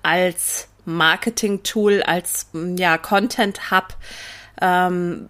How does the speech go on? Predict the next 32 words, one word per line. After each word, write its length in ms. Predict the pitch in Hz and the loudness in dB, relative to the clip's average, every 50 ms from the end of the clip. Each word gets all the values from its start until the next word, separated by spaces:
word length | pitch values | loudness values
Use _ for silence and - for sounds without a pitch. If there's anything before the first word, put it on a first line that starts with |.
| - - - | -12 -6 0
ein 180 | - 180 180 180 | 0 2 2 2
riesiger 400 | 175 208 233 - 254 208 196 185 | 2 2 2 2 4 4 4 2
Freund 380 | - - - 175 180 214 - | 2 2 4 4 4 4 2
davon 320 | 240 220 - - 208 196 185 | 0 0 0 0 -2 0 2
bin, 260 | 208 196 196 202 180 | 2 2 2 2 0
die 160 | 190 180 156 | -2 -2 2
Website 880 | 170 175 175 175 - - - 220 185 185 180 180 175 - - - - - - - - _ | 4 4 2 2 0 -4 0 2 2 4 4 2 2 -2 -8 -10 -10 -14 -20 -20 -20 _
bestmöglich 880 | _ 196 202 208 - - - - 202 190 196 196 - 226 202 196 196 - | _ 4 4 4 2 -2 -2 0 0 0 0 0 0 0 0 0 -2 -4
für 160 | - - 208 | -6 -6 -2
das 200 | 180 180 175 - | -2 -2 -2 0
eigene 360 | - - 170 175 180 190 185 | 0 0 0 0 -2 -4 -4
Business 480 | 175 - 180 165 - - 185 170 - - | -4 -4 -6 -6 -6 -6 -6 -6 -6 -6
zu 140 | - - 180 | -6 -6 -4
nutzen. 540 | 156 143 139 - - - - 160 - 160 - - - - - - - - - - - - _ | -4 -6 -6 -6 -8 -8 -8 -8 -8 -8 -10 -12 -18 -18 -18 -16 -16 -16 -16 -18 -18 -20 _
Und 680 | - - 190 190 190 190 190 190 185 170 - - - - - _ - _ _ - | -2 2 6 8 8 8 6 4 2 0 -2 -4 -4 -4 -10 _ -20 _ _ 4
deswegen 500 | - 220 330 - - 285 269 269 262 269 | 4 6 6 6 4 2 2 4 2 2
habe 140 | 233 226 226 | 2 2 2
ich 140 | 240 - - | 2 0 2
dir 160 | 220 190 - | 4 4 4
auch 120 | 175 - - | 4 4 4
heute 300 | 196 196 220 220 - 233 | 4 4 4 4 2 2
in 100 | 202 190 | 2 2
dieser 240 | 202 196 - 202 | 0 0 0 0
Podcast-Episode 1160 | 185 - - 208 - - - - - - - 214 - 240 220 - 208 208 208 208 214 208 208 - | 0 0 -4 -4 -2 0 -2 -2 0 -2 -4 -2 -2 -4 -2 0 2 2 2 2 2 0 -2 -4
zehn 320 | - - 233 240 320 320 | 2 4 4 4 4 2
Tipps 360 | - - 233 226 - - - | 0 0 0 0 0 -2 -4
mitgebracht, 640 | 285 277 - - - 247 - 220 233 240 240 - - | -4 -4 -2 -4 -4 -4 0 4 4 4 4 2 -4
wie 200 | 202 208 214 240 | -2 0 0 2
du 240 | 233 277 254 240 233 | 2 2 4 4 4
eben 380 | 226 - 208 214 214 208 208 202 | 4 4 4 4 6 4 4 2
deine 340 | 208 190 185 190 185 170 175 | 2 0 0 0 0 0 2
Website 640 | 180 190 - - - - 226 202 202 202 196 - | 0 0 0 -2 0 2 4 4 4 4 2 -2